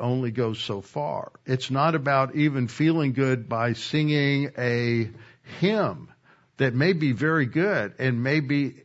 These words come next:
encouraging. We'll talk about hymns when we, when we get there in the one anothering. We won't get there this morning, I don't think. But God comforts us in all of our tribulation.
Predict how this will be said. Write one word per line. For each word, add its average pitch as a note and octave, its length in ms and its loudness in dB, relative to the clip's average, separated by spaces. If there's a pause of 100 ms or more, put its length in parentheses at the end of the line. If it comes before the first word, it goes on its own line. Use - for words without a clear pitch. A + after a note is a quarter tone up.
(120)
encouraging. B2+ 760 0
We'll A2+ 120 -4
talk C3 240 -4
about G#2+ 240 -2
hymns A#2 520 0 (140)
when A2 300 -6
we, G#2+ 320 -2
when G#2+ 260 -6
we G#2+ 100 -6
get A#2 220 -2
there A#2+ 140 0
in G#2+ 100 -4
the G2 80 -8
one G#2+ 220 -6
anothering. A2 640 -4
We G2+ 100 -6
won't G2+ 240 -10
get A2 180 -4
there G#2 140 -4
this F#2+ 240 -8
morning, A2 320 -4
I F#2 80 -6
don't F2+ 260 -12
think. G2 280 -10 (800)
But C#3+ 160 2
God F3 360 2
comforts F3+ 520 2
us C3+ 280 0
in B2+ 160 0
all D3 360 0
of D3+ 200 0
our C3+ 420 2 (180)
tribulation. C3+ 1000 2